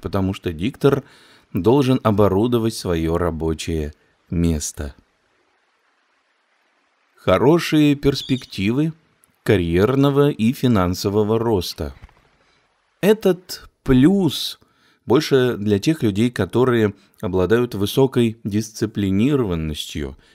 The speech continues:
и самоорганизацией, которые умеют планировать своё время, и, м, вот эти люди, они, конечно, могут добиться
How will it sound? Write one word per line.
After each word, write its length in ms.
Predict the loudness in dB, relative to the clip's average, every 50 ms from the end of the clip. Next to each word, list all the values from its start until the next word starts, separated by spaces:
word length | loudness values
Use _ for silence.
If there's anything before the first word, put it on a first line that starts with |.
| _ _ -8
и 340 | -4 -2 0 0 0 0
самоорганизацией, 1500 | -2 -2 -2 -2 0 0 0 0 0 -2 -2 -2 0 0 -2 -2 -4 -4 -4 -6 -8 -10 -10 -8 -8 -8 -10 -10 -12 -14 _ _ _ _ _ _ _ _ _ _
которые 340 | 0 2 4 4 4 4 4
умеют 420 | 4 4 4 2 2 0 -2 -2
планировать 560 | -2 0 0 2 2 2 0 0 0 -2 -4
своё 300 | -6 -4 -4 -2 0 0
время, 380 | 0 0 0 0 0 0 -2 -4 -8 _ _ _ _ _ _ _ _ _ _
и, 320 | -6 -4 -2 0 0 0
м, 420 | 0 -2 -4 -4 -6 -8 -10 -8 -6
вот 180 | -6 -2 0
эти 200 | 0 0 0 0
люди, 240 | -2 0 0 0 0
они, 240 | 0 0 -2 -2 -4
конечно, 560 | -4 -4 -4 -4 -4 -4 -4 -4 -4 -6 -6 -8 _ _ _ _ _ _ _ _ _ _ _ _ _ _
могут 640 | -2 2 2 4 4 4 4 4 2 2 0 -2 -2
добиться 640 | -2 -2 -2 -2 -6 -6 -6 -6 -4 -2 -2 -4